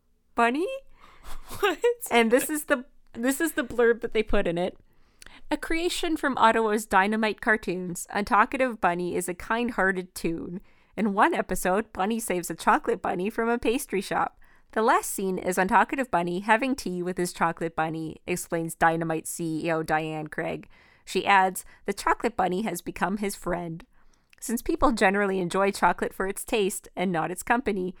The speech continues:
Speaker 1: here's a recipe for some scrumptious Easter treats sure to be a hit in her, in your home." And it includes recipes for chocolate Easter eggs and chocolate shortbread. And this fan site has the recipes. So you know I'm gonna make Untalkative Bunny chocolate shortbread at some point.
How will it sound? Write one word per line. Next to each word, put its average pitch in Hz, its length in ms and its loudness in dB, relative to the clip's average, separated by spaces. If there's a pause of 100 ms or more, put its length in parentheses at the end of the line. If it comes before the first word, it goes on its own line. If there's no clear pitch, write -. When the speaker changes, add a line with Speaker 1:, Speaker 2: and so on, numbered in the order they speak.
(120)
Speaker 1:
here's 320 300 -2
a 240 80 4
recipe 208 400 2
for 185 160 -2
some 175 180 -4
scrumptious 233 580 -2
Easter 202 340 -6
treats 180 360 -4
sure 220 200 2
to 226 80 0
be 202 140 0
a 214 60 0
hit 208 180 -2
in 185 120 -4
her, 185 180 -4 (120)
in 190 220 0
your 175 200 2
home." 165 340 -4 (420)
And 233 100 2
it 240 80 6
includes 269 360 2
recipes 233 460 0
for 226 100 -4
chocolate 214 400 2
Easter 202 300 -2
eggs 196 180 -2
and 202 100 0
chocolate 185 360 -2
shortbread. 175 600 -4 (280)
And 247 160 2
this 262 160 0
fan 254 300 2
site 214 360 -2
has 269 360 2
the 226 140 0
recipes. 208 840 -2 (460)
So - 160 -2
you 254 220 2
know 294 180 10
I'm 226 160 8
gonna 202 220 2
make 202 220 2
Untalkative 196 640 2
Bunny 180 340 2
chocolate 180 460 0
shortbread 156 580 -4
at 165 180 -8
some 160 220 -4
point. 160 360 -8